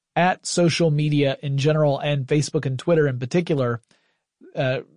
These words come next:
again, in those areas of harassment and spreading false information, but it hasn't quite convinced people to abandon the format entirely.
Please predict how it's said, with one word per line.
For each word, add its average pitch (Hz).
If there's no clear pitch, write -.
again, 165
in 143
those 147
areas 151
of 131
harassment 143
and 131
spreading 139
false 151
information, 139
but 190
it 202
hasn't 214
quite 190
convinced 151
people 147
to 156
abandon 135
the 139
format 131
entirely. 127